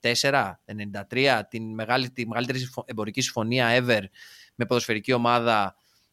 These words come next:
με την Εθνική Βραζιλίας, η οποία είχε κάποιους όρους, οι οποίες υπο-, υποχρεώνανε κάποια πράγματα, ας πούμε, την, ε,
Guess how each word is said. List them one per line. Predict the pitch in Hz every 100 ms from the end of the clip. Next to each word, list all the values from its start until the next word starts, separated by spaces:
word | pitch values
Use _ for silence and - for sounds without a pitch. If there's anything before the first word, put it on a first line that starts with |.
| -
με | 107
την | 113
Εθνική | 110 110
Βραζιλίας, | 127 120 113 117 117 101 -
η | 120
οποία | 110 131
είχε | 127
κάποιους | 131 123 -
όρους, | 127 123 117
οι |
οποίες | 120 120
υπο-, | 127 120 131 - _ _
υποχρεώνανε | 139 147 131 131 117 110
κάποια | 110 101
πράγματα, | 110 107 104
ας | 98
πούμε, | - 107
την, | 98 98 92
ε, | 92 92 90